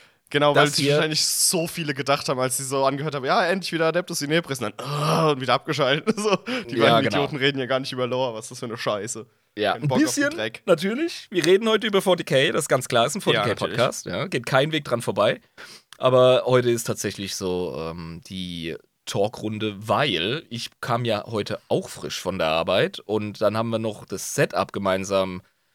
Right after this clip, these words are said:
Speaker 2: äh, basteln müssen. Und wenn das
Speaker 1: Mhm.
Speaker 2: nicht geklappt hätte oder beziehungsweise, ähm, wenn wir es davon abhängig gemacht hätten, dass eine recherchierte Folge da ist, eine frisch recherchierte, das ist auch wichtig, wir können die nicht einfach vorbereiten und dann in den Kühlschrank stellen und wieder rausholen.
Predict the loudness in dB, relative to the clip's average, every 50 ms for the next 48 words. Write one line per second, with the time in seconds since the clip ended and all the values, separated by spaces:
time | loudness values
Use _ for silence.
0 | _ _ _ _ 0 2 4 4 4 4 2 0 0 -2 -4 -4 -2 -2 -2 -2
1 | -2 -4 -4 -4 -2 0 2 2 2 2 0 2 2 2 2 0 0 2 2 2
2 | 2 0 -2 -2 -4 -4 -6 -4 0 2 2 2 2 0 -2 -2 -2 0 0 0
3 | 2 2 0 0 0 0 -2 -4 -6 -4 -4 -2 0 0 0 0 0 0 -2 0
4 | 0 -2 -2 -2 0 0 0 0 -2 -4 -6 -4 -2 -2 0 0 0 -2 -2 -4
5 | -8 _ -4 -4 -4 -2 -2 -2 -2 0 -2 -4 -4 -4 -2 0 0 0 0 0
6 | -4 -4 -4 _ _ -12 -8 -6 -4 -4 -4 -6 -10 _ 0 0 2 2 0 -2
7 | -2 0 0 0 0 0 0 -2 -4 -6 _ _ -6 -2 -2 -2 -2 -2 -4 -2
8 | -2 -2 -4 -2 0 2 2 2 2 2 2 2 0 -2 -4 _ _ _ _ _
9 | -14 -8 -2 2 4 4 4 4 2 0 -4 -6 -6 -6 -8 -8 -8 -6 -4 -4
10 | -2 -2 -2 -2 -2 -4 -4 -4 -4 -2 -2 -4 -4 -6 -10 -20 -20 -14 -10 -8
11 | -6 -2 2 2 2 2 2 -2 -4 -4 -4 -6 -6 -6 -4 -2 -2 -2 -2 -2
12 | -4 -4 -4 -2 -2 -2 -2 -2 -4 -2 0 0 0 2 2 4 4 4 2 0
13 | -2 -4 -2 0 2 0 0 0 -2 -6 -4 -4 -6 -4 -6 -8 -6 -2 0 0
14 | 0 0 -2 -2 -2 0 2 2 2 2 0 -2 -2 -2 -2 -2 -4